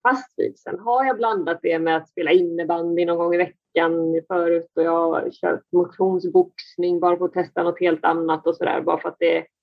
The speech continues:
liksom roligt att prova på andra saker. Men jag vet inte om jag har famlat, utan jag är mer så här,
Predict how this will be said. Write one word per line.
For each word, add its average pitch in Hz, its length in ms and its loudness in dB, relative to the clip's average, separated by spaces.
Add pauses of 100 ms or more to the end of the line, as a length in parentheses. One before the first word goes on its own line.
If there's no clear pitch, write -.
(460)
liksom 185 260 -2
roligt 170 400 2
att 165 100 -14
prova 170 200 0
på 180 180 -2
andra 165 360 0
saker. 175 560 -2
Men 180 200 0 (840)
jag 233 100 -6
vet 214 120 -2
inte 220 160 -2
om 208 60 0
jag 208 160 2
har 208 100 -14
famlat, 214 640 0
utan 196 200 -6
jag 202 140 2
är 214 40 0
mer 196 200 0
så 196 100 -4
här, 180 300 0